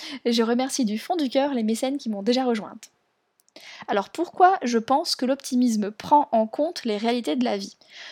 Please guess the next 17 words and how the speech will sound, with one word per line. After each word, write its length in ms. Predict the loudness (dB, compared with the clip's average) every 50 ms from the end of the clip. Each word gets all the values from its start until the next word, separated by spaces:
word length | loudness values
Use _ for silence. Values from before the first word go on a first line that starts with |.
| -20 -20 -12 -6
Justement 560 | -2 0 2 2 2 2 2 4 4 4 4
parce 220 | 2 0 0 -2 -2
qu'il 160 | 0 2 4
n'occulte 500 | 4 2 2 0 -2 -2 0 0 0 -2
pas 360 | 0 2 4 4 4 4 2 _ _ _ _ _ _ -4
le 160 | 0 2 2 2
fait 440 | 2 4 2 2 2 2 -4 -10 -10 _
qu'il 160 | -6 -2 2 4
va 80 | 4
y 80 | 6 6
avoir 160 | 6 6 6
des 100 | 4 2
problèmes 480 | -2 -2 0 2 4 6 6 4 4 4
à 100 | 2 0
venir. 360 | 2 2 2 2 2 0 -2 -8 -16 _ _ _ -20 -20 -20 -20 -20 _ _ 0
Au 140 | 0 2 2
contraire, 560 | 2 0 0 2 4 4 4 2 0 -4 -16